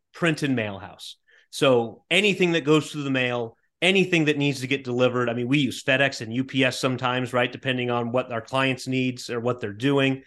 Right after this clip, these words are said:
If it goes through the mail, needs to get delivered, it gets printed on paper, we're gonna be your guy for that. But to your point, like you said, there's often a big gap between, "I have an idea and I wanna do it," and, and now actually implementing it.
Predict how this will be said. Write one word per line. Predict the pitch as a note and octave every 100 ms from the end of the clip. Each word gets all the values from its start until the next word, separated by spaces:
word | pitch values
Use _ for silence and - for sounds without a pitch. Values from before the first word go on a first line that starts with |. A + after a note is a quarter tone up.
| _ _ _ _ _
If | D3
it | E3+ F#3
goes | F#3+ F3+
through | - F#3
the | E3+
mail, | C#3+ C3+ C3+
needs | D3 C#3
to | D3
get | D3+
delivered, | C3+ C3+ C3 C3
it | B2+
gets | B2
printed | - D#3 D3 D3+
on | D3 C#3
paper, | C3+ B2 A#2+ A2+ A2+ _ _ _
we're | B2 D3 D3+
gonna | C#3+
be | B2 C3
your | B2
guy | A2 A2 G#2+
for | -
that. | G2+ F2+ - _ _ _ _ _ _
But | D#3 D3+
to | D3+
your | E3 C4
point, | - D#3+
like | D3+ D3
you | C#3+
said, | C3+ - G3 C3 A#2+ _ _ -
there's | D3+
often | D#3+ G#3+ A3 F3+
a | D3 C3 - _
big | F3+ F3+ F3+ A#2
gap | D#3 F3+ F#3+ -
between, | C#3+ - D3+ C#3 C3 B2 - _
"I | C3+
have | C3+ F3+ F3
an |
idea | D3+ C3+ C#3 A3 D3+ A#2+ C3+ - _
and | C#3+ D3+
I |
wanna | C#3+ D3+ C3
do | G#2+ C3+ D3+
it," | B2
and, | C3 C3
and | C3+
now | D3 C#3+
actually | C#3+ C#3+ - C#3+ B2 - _ _ -
implementing | F3 D3+ C#3 B2 G2+ G2+
it. | F#2